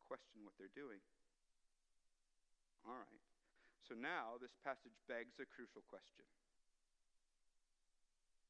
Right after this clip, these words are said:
It begs the question, why is it that Jeremiah goes to their treatment of the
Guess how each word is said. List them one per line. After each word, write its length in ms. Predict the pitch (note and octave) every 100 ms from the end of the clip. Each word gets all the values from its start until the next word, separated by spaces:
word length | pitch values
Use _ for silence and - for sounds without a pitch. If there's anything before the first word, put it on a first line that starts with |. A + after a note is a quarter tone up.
| - - - - - - - - - - - - - - - - -
It 80 | -
begs 240 | E3 F#3+ G3+ -
the 80 | G#3+
question, 480 | - D3 - - - - - - - - _ - - - - - - C#4
why 560 | D#4 A3 C4 C#4+ B3+ F3+
is 160 | G3+ B2
it 160 | - - - - - - - - -
that 160 | C#3 C3
Jeremiah 720 | F3 A#3+ C4+ A3+ G#3 G3 D#3+
goes 260 | E3+ E3+ E3 -
to 80 | D#3+ C#3+
their 160 | C3+ - - A3
treatment 400 | B3 - A3+ - - - - - -
of 160 | C#3
the 80 | C#3